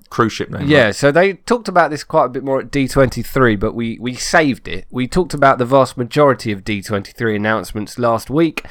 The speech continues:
Speaker 1: We did.
Speaker 2: So if you missed that, go and check that out. There was a, a lot of stuff, but we did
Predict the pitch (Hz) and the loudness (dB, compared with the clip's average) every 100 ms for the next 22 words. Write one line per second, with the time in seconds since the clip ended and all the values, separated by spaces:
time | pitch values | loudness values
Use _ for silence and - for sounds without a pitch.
0 | - 95 95 - - - 110 107 113 120 | -12 -8 -8 -8 -12 -2 -2 -2 -2 0
1 | 151 - 139 131 123 135 123 - 139 - | 0 2 0 0 2 2 2 -2 -4 0
2 | 117 107 - 139 123 110 107 98 104 98 | 0 0 2 2 2 0 -2 -2 -2 -2
3 | - 117 156 123 - 101 - - - - | -2 0 0 0 -2 -2 -4 -16 -20 -10
4 | 117 135 156 151 | -6 -4 -2 -2